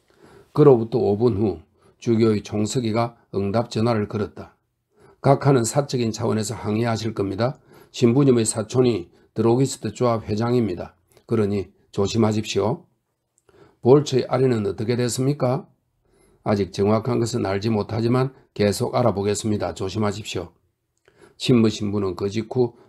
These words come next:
바이너 신부를 찾았다. 이웃 교구에서 여섯 명이 이적할 겁니다. 어떤 사람들이지요? 두 사람은 사 점, 세 사람은 삼, 한 사람은 괜찮은 것 같습니다.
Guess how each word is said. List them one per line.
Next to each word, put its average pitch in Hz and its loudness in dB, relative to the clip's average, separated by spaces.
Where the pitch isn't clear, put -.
바이너 113 4
신부를 110 -4
찾았다. - -12
이웃 135 6
교구에서 110 0
여섯 127 -2
명이 110 -2
이적할 107 -4
겁니다. 104 -2
어떤 113 4
사람들이지요? 120 2
두 123 0
사람은 139 4
사 107 -2
점, 104 -2
세 107 -6
사람은 113 -2
삼, 104 2
한 113 2
사람은 113 0
괜찮은 113 -2
것 104 -6
같습니다. 101 -4